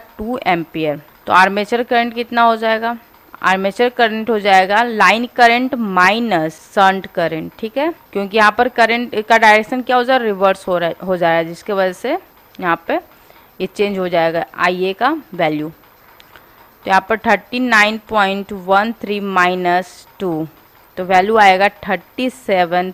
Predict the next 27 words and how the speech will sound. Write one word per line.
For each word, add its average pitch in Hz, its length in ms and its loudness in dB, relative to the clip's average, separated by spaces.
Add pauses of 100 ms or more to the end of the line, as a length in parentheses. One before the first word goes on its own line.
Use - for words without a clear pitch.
(120)
पॉइंट 180 480 -2 (960)
वन 202 460 2 (120)
थ्री 185 280 -8 (120)
ampere। 156 580 -6 (440)
अब 185 180 0
उस 196 180 -6
तरह 220 140 4
हम 214 120 0
लोग 220 100 -2
find 202 300 2
out 220 140 2
करेंगे 226 340 -4
ई 220 140 -8
की 233 180 -6
value, 214 360 2 (320)
तो - 60 -6 (180)
E 247 200 -4
equal 220 320 2
to 202 100 -10
हो 214 160 0
जाएगा, 185 540 4 (460)
V 185 240 -2
equal 233 340 0
to 233 200 0
है 233 60 4
two 226 220 -10 (100)
thirty, 233 460 -4